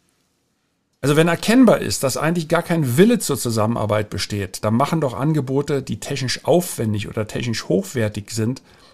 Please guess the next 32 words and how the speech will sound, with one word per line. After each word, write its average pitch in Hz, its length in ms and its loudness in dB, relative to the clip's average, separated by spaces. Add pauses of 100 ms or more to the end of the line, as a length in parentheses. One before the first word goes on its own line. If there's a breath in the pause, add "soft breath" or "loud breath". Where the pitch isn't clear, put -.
(240 soft breath)
gar 107 140 -4
keinen 101 260 -2
Sinn. 101 320 0 (1160)
Ja, 104 240 0 (480 loud breath)
ähm, 123 480 6 (1160)
es - 120 -4
ist - 200 -2
auch - 180 0
oftmals 147 480 0
so, 151 180 2
dass 156 360 0 (100)
wenn 160 340 4
Sie 202 160 0
es - 140 -4
schaffen, 131 500 -4
in 135 200 -2
solch 147 260 -2
ein 135 140 -2
Zoom-Meeting 175 560 2
reinzukommen, 107 720 -4 (720 soft breath)
ähm, 127 640 0
dann, 127 340 0
äh, 120 360 0 (140)
und - 360 -6
das 123 160 -2
habe 143 160 -2
ich, - 320 -6
habe 131 120 -4
ich 117 120 -2
regelmäßig, 131 640 0
eigentlich, 117 260 -6
ich 107 140 -10